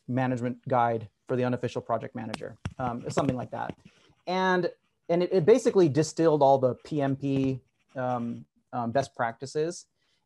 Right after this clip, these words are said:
And I just read it cover to cover, and I felt so much like, like it opened my eyes as to how to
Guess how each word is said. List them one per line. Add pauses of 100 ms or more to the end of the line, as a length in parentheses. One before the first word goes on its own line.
(100)
And (120)
I
just
read
it
cover
to
cover,
and
I
felt
so
much
like, (160)
like
it
opened
my
eyes
as
to
how
to